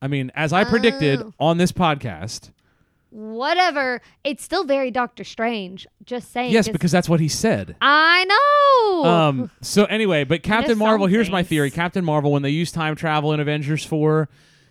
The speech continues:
Speaker 1: th-, they'll go into the quantum realm, 'cause in the comics, it's canonical that Captain Marvel can go in and out of the cap-, uh, of the quantum realm on her own power.
Speaker 2: Okay,
Speaker 1: That she's
Speaker 2: unlike
Speaker 1: that powerful.
Speaker 2: Ant-Man
Speaker 1: Ant-Man
Speaker 2: getting
Speaker 1: needs
Speaker 2: s-,
Speaker 1: something.
Speaker 2: yeah, he got stuck.
Speaker 1: Right. Ant-Man can get stuck.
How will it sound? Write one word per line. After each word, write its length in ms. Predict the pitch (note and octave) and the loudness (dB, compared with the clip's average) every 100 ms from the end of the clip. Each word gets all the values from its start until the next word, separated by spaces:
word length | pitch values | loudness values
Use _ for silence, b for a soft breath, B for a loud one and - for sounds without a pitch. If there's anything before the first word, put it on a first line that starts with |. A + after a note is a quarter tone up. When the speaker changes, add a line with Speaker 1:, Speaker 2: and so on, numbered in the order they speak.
| _ | _
Speaker 1:
th-, 140 | D3+ C3+ | -10 -4
they'll 160 | D3+ | -4
go 220 | C3+ E3 D#3 | 0 0 0
into 220 | F3 G3+ | -2 -2
the 100 | F#3+ | -2
quantum 420 | - F3+ F3 F3+ | -2 -2 0 0
realm, 120 | E3+ E3+ | -2 -2
'cause 160 | F3 | -4
in 60 | F3+ | -4
the 80 | E3 | -6
comics, 540 | - B3+ B3 D3 - | -4 -2 -2 -2 -6
it's 100 | - | -10
canonical 540 | F3 E3 E3+ E3+ D3+ | -8 -6 -4 -6 -6
that 160 | C3+ B2+ | -8 -8
Captain 280 | D#3+ D#3+ D#3+ | -8 -8 -6
Marvel 320 | C#3+ D3 C#3+ | -4 -4 -6
can 200 | D3 C3+ | -8 -4
go 160 | C#3 - | -4 -4
in 160 | D3 D#3 | -4 -4
and 120 | C#3 | -4
out 160 | C#3 | -4
of 40 | B2 | -4
the 60 | A#2+ | -8
cap-, 340 | C3 C3 - - | -10 -10 -12 -16
uh, 60 | B2+ | -8
of 280 | C3+ B2+ A#2 | -6 -6 -8
the 80 | |
quantum 380 | B2+ C3+ C#3 C#3 | -8 -6 -6 -4
realm 240 | C#3+ D3 C#3+ C3 | -2 -4 -6 -6
on 200 | C#3 C3+ | -6 -4
her 260 | C3 B2+ | -6 -6
own 220 | B2+ B2+ | -6 -6
power. 340 | - C3 A2+ F#2+ | -8 -10 -10 -2
Speaker 2:
Okay, 480 | C#4+ D4 B3 G#3 A3 | -2 0 0 0 -4
Speaker 1:
That 120 | D#3 A#3+ | -6 0
she's 100 | C4 | 0
Speaker 2:
unlike 460 | C4+ B3+ A3+ G#3+ | 2 4 4 0
Speaker 1:
that 40 | F3 | -2
powerful. 680 | E3+ D#3+ D3 - C3 A#2 A#3+ | 0 0 0 -2 -2 -2 -2
Speaker 2:
Ant-Man 320 | A3+ G#3+ G#3+ | -4 -2 -2
Speaker 1:
Ant-Man 140 | G#3 A3+ | -2 -2
Speaker 2:
getting 120 | A3+ | -2
Speaker 1:
needs 160 | G#3 D#3 | -4 -8
Speaker 2:
s-, 60 | |
Speaker 1:
something. 360 | G3 F#3+ F3 E3 | -6 -6 -6 -4
Speaker 2:
yeah, 60 | - | -2
he 120 | C4+ | 0
got 160 | C#4 - | -2 -4
stuck. 440 | - G#3+ - - | -8 -10 -10 -8
Speaker 1:
Right. 260 | C3 D3 G2 D#3 | -4 -4 -6 -8
Ant-Man 340 | F#3 F#3+ G3 | -6 -4 -4
can 140 | F#3+ E3 | -6 -8
get 140 | - | -10
stuck. 580 | - - D3 A2 - | -12 -8 -8 -8 -14